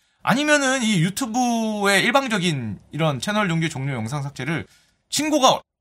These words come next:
안 들어갈 수가 없을 것 같은데. 그래서 언론사로, <laughs> 대형 언론사로. 자, 이렇게 언론사로 가는 길일 수도 있습니다. 오,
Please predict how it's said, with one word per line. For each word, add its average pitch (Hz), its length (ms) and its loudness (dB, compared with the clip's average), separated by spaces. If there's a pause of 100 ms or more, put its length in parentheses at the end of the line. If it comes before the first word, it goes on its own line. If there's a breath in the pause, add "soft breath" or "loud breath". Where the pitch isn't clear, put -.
(160)
안 131 160 -6
들어갈 208 220 2
수가 170 140 -2
없을 - 160 -8
것 117 80 -6
같은데. 101 500 -10 (340)
그래서 - 160 -12
언론사로, 190 720 2 (180)
<laughs> - 220 -4
대형 139 200 -2
언론사로. 139 600 0 (220 loud breath)
자, 160 140 6
이렇게 330 420 8
언론사로 277 460 8
가는 262 300 2
길일 247 220 4
수도 - 160 -2
있습니다. 165 520 6
오, 165 800 4